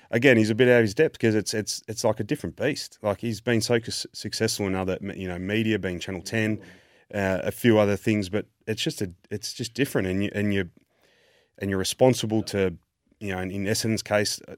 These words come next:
there would be, you know, hundreds of thousands of supporters, nearly a hundred thousand members. Like, it's, it's, and he, and he, and he, and he accepted his mistake in terms of Thorburn, and he, in my opinion, put his hand up and he made the right decision. Was,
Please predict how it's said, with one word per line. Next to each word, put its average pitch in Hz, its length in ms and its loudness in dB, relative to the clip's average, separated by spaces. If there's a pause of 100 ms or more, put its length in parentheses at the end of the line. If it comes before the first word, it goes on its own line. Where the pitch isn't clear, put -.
(100)
there 101 140 -10
would 98 180 -10
be, 87 220 -12 (220)
you 95 120 -12
know, 90 140 -14 (320)
hundreds 101 320 -2
of 85 60 -10
thousands 107 360 0
of - 40 -8
supporters, 117 600 0
nearly 107 240 -2
a 85 40 -8
hundred 101 220 -4
thousand 90 360 -2
members. 117 520 2
Like, 104 220 0 (1200)
it's, 113 160 -2
it's, 131 300 0
and 117 160 2
he, 120 120 0
and 123 140 4
he, 120 100 2
and 123 120 0
he, 113 180 0 (140)
and 113 100 -4
he 104 100 -4
accepted 110 540 0 (1040)
his 101 160 -8
mistake 95 420 -4
in 101 60 -6
terms 95 240 -6
of 82 80 -12
Thorburn, 90 460 -8
and 98 80 -4
he, 92 180 -6 (260)
in 98 140 -8
my 95 160 -2
opinion, 92 360 -6
put 98 120 -6
his 90 120 -6
hand 95 200 -4
up 90 160 -4
and 90 180 -6
he 101 260 -8
made 98 220 0
the 95 80 -6
right 104 140 0
decision. 113 340 -4
Was, 95 120 -4